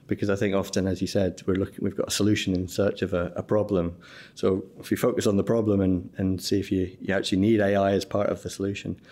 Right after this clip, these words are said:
Um, and it's, and two of the last questions are on transparency. How will you scrutinise and review the operation and impacts of the system?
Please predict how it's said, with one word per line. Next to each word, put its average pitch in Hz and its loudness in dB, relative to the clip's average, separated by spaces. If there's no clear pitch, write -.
Um, 101 2
and 123 0
it's, - 0
and 120 0
two 139 2
of 117 0
the - -2
last 113 0
questions 98 0
are 101 4
on 101 2
transparency. 98 2
How 98 -4
will 92 4
you 92 2
scrutinise 101 2
and 95 2
review 107 4
the 101 2
operation 98 0
and 95 4
impacts 123 0
of - -14
the 87 -4
system? 95 -4